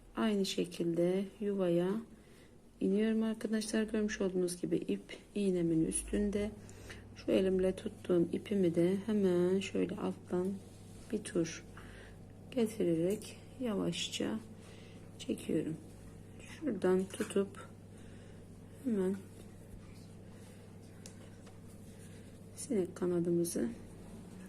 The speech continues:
görmüş olduğunuz gibi yaptık arkadaşlar.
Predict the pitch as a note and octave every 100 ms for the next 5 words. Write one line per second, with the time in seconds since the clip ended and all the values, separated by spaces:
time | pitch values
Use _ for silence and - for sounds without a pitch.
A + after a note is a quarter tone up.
0 | - - - - - - A3 G3 - F#3
1 | E3 F3 E3+ - - F#3 F3+ G#3+ - B3+
2 | G3 E3+ - - D#3+ E3 E3+ D#3+ - -
3 | -